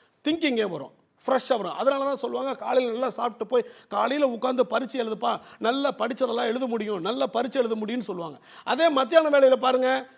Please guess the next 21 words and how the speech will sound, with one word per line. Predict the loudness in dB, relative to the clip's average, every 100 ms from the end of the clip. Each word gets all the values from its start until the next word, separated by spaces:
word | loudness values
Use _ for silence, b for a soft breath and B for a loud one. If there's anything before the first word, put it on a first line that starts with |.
| _
மத்தியான | -2 4 4
வேலை | 6 2
சாப்பிட்டு | 2 -2 -2
மூணு | -4 -2
மணி, | -2 0
நாலு | 0 0
மணிக்கு | -2 -2
பரீட்சை | -4 -2 -2
எழுத | 0
சொல்லுங்க, | 0 0 0
சரியா | 0 2
எழுத | 0
முடியாது. | -2 -6 -8 -14 _ _ _ _ 0
ஏன்னா | 2
சுகர் | 0 0 0 8
லெவல்லாம் | 8 8 6 4 2
கு-, | -2
குறைஞ்சு | 2 2 2 0
போய் | 0
கிடக்கும், | -2 -10 -12 0
லோ | 6